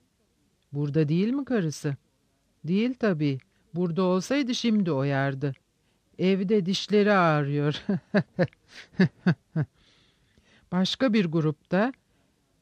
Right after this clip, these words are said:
"Mityacığı suçsuz bulacaklar galiba." "İyi ya,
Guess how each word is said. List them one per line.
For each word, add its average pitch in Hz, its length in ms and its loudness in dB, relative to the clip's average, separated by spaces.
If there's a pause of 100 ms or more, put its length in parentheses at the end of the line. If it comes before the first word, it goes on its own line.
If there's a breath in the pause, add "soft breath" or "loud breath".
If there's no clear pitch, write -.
(720)
"Mityacığı 208 640 2
suçsuz 190 520 -6
bulacaklar 147 640 0
galiba." 131 640 -2 (800)
"İyi 175 240 0
ya, 262 240 0